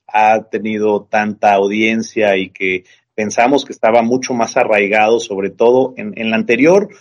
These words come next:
los millennials seguían con el planeta primero, generación Z no, ni generación X, y este, esta conciencia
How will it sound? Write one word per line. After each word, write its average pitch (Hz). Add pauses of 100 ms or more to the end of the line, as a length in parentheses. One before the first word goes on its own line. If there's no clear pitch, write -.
(140)
los 107
millennials 123
seguían 110
con 113
el 98
planeta 104
primero, 117
generación 101
Z 104
no, 110
ni 104
generación 101
X, - (520)
y 123
este, 131
esta -
conciencia 113